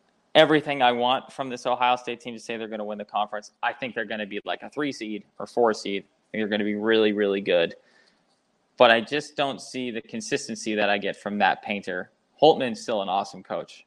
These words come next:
and I think they have a, and the Wesson Bros are dope. And they have a really important transfer, uh, C J Walker from Florida State as well, who should be a big, big-time impact player. But let me move to Maryland.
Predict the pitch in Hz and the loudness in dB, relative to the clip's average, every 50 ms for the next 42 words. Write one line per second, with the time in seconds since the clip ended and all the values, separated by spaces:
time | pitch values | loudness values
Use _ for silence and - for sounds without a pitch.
0 | _ _ - 101 92 95 98 - - 95 95 - 110 101 101 87 95 90 85 80 | _ _ -8 -6 -4 -4 -6 -6 -10 -14 -12 -12 -10 -8 -6 -4 -4 -4 -4 -4
1 | - - 98 95 98 87 90 98 101 101 101 98 - - 98 95 95 92 80 85 | -4 -4 -4 -2 -2 -2 -2 -4 -2 0 0 0 -2 -4 -8 -4 -2 -2 -2 -2
2 | - - 90 95 - 85 82 - - _ _ _ _ _ _ _ _ _ _ _ | -6 -10 -10 -8 -8 -8 -8 -10 -12 _ _ _ _ _ _ _ _ _ _ _
3 | _ _ _ _ _ _ _ _ _ _ _ _ _ _ _ _ _ _ - 131 | _ _ _ _ _ _ _ _ _ _ _ _ _ _ _ _ _ _ 0 4
4 | 131 131 139 147 139 139 135 139 143 139 135 131 127 98 123 113 123 131 127 107 | 6 8 8 8 8 6 4 4 4 2 2 0 -2 -4 -6 0 2 2 2 2
5 | - - 127 123 113 - 120 113 110 110 104 101 104 - 131 113 107 110 104 104 | -2 -4 -4 -4 -2 -4 -2 0 2 2 2 2 0 -4 -6 -2 -2 0 2 4
6 | 104 101 95 - - 92 90 - - 104 95 92 90 90 98 - _ _ _ - | 4 4 4 2 -2 -8 -10 -8 -8 -6 -6 -6 -6 -10 -16 -20 _ _ _ -4
7 | 110 95 95 - - 104 95 92 87 - 90 87 98 107 101 98 - 98 92 - | -4 -4 -4 -2 -2 -2 -2 -2 -4 -6 -6 -6 -4 -6 -8 -8 -8 -8 -8 -6
8 | 98 87 85 - _ _ - 110 104 95 - _ _ - 107 95 - - 98 92 | -8 -8 -8 -10 _ _ -2 -2 -2 -2 -4 _ _ -6 -6 -6 -4 -6 -8 -6
9 | - - 92 - 101 - - - - 92 85 90 - _ _ _ _ _ _ _ | -6 -10 -8 -6 -6 -6 -6 -4 -4 -4 -4 -4 -8 _ _ _ _ _ _ _
10 | _ _ _ _ _ - _ _ _ _ _ _ _ _ _ _ _ _ _ _ | _ _ _ _ _ -20 _ _ _ _ _ _ _ _ _ _ _ _ _ _
11 | _ _ _ _ _ _ _ - 175 147 - - - - - - _ _ _ _ | _ _ _ _ _ _ _ 6 8 8 6 4 -4 -16 -20 -20 _ _ _ _
12 | _ _ _ _ _ _ _ _ _ _ _ _ _ _ _ _ _ 120 117 123 | _ _ _ _ _ _ _ _ _ _ _ _ _ _ _ _ _ -12 -10 -8
13 | 131 139 151 156 147 127 - - 156 147 139 127 - 135 139 139 123 107 82 69 | -6 -4 -2 -2 -2 -2 0 2 4 4 4 2 4 4 6 6 6 6 2 0
14 | 57 - - | -6 -10 -14